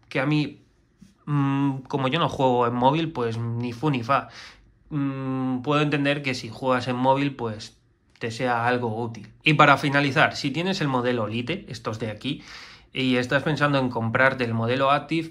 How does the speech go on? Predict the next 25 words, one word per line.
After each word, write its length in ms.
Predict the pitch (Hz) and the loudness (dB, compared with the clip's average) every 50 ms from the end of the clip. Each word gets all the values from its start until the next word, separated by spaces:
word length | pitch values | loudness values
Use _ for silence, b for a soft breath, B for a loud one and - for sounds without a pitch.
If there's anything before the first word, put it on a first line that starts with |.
| - - - | -12 -8 -4
piensa 460 | 156 147 147 147 147 - 180 160 151 | -2 0 0 0 0 -2 -2 -2 -4
que 360 | - 139 123 117 117 - - _ _ _ - | -4 -6 -6 -6 -8 -12 -20 _ _ _ -2
este 400 | 160 160 160 156 160 - - 156 | 0 2 2 0 0 0 0 2
modelo 680 | 151 151 147 147 151 151 160 175 196 190 156 127 98 - | 4 4 4 2 2 4 4 4 4 4 2 0 -2 -4
se 160 | - - 143 | -4 -2 -2
introduce 500 | 131 127 127 127 131 139 - - 147 131 | -2 -2 0 0 0 0 0 0 -2 -2
dentro 240 | 127 127 127 139 135 | -2 -2 0 0 0
del 100 | 131 127 | 0 0
conducto 360 | 131 127 127 127 123 123 131 | 0 0 0 -2 -2 -2 -2
auditivo, 460 | 120 117 110 143 151 147 123 110 117 | -2 -2 0 0 0 0 0 -2 -2
por 200 | - 131 120 120 | -2 -2 -2 -2
lo 200 | 120 120 117 113 | -2 -4 -4 -4
que 160 | 113 123 120 | -4 -6 -4
a 60 | 113 113 | -4 -4
lo 100 | 113 110 | -4 -4
mejor 500 | 117 113 - - 139 143 156 180 156 - | -6 -6 -4 -2 -2 -2 -2 -4 -6 -6
puede 440 | - 143 143 147 143 147 151 151 | -2 0 0 2 2 2 0 -2
ser 380 | 151 - 165 160 170 185 190 196 | -2 -2 -2 -2 -2 -2 -4 -6
que 100 | - 139 | -6 -6
te 220 | 123 - 131 127 | -4 -4 -4 -4
resulten 760 | 123 123 117 117 - - 143 131 127 143 160 165 170 165 - - | -4 -4 -6 -6 -4 -2 -2 -2 0 -2 -2 -2 -4 -6 -8 -8
incómodos. 720 | 143 143 131 120 113 147 160 156 131 110 107 101 - - - _ - | -6 -4 -4 -2 -2 -2 0 0 -2 -2 -4 -6 -10 -14 -18 _ -6
No 160 | 135 143 143 | -2 0 0
lo 140 | 131 127 120 | 0 0 -2
sé. 200 | 120 147 139 | -2 -4 -6